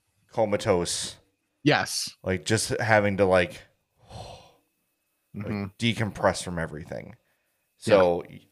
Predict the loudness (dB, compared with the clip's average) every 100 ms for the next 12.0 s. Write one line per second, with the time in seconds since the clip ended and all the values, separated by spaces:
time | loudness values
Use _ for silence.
0 | 2 4 4 4 6 8 8 6 4 2
1 | 2 -2 -2 -4 -4 -2 -4 -4 -4 -8
2 | -8 -16 _ 2 2 0 -8 -6 0 4
3 | 4 2 -4 -8 -12 _ 0 2 4 6
4 | 8 8 8 6 6 6 6 6 4 -2
5 | -4 _ _ _ _ _ _ 4 4 4
6 | -2 -2 0 0 0 2 4 2 -6 -16
7 | -16 -12 -10 2 4 4 4 4 6 6
8 | 8 6 6 2 4 2 2 6 8 8
9 | 6 4 2 2 6 8 8 4 -4 2
10 | 4 4 2 0 -2 2 6 6 4 2
11 | 4 4 2 0 0 0 -2 -6 -8